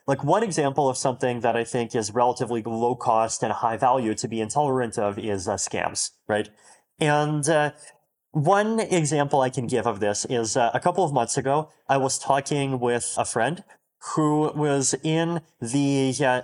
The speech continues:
non-blockchain internet decentralization and freedom space, right? So, like, you know, the kind of space that really cares about things like, uh,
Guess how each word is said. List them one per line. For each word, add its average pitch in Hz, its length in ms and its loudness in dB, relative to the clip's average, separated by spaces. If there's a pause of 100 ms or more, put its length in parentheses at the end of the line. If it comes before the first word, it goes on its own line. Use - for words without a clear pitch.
non-blockchain 127 1700 0
internet 110 480 0
decentralization 104 1000 -2
and 101 120 -2
freedom 98 300 -2
space, - 380 -4
right? 117 200 0
So, 120 360 0 (200)
like, 143 200 0
you 170 60 2
know, 190 120 4
the 165 60 2
kind 147 200 0
of 131 60 0
space 117 300 -2
that 117 180 -2
really 117 220 2
cares 107 280 0
about 104 240 0
things 113 260 -4
like, 107 340 2
uh, 98 160 0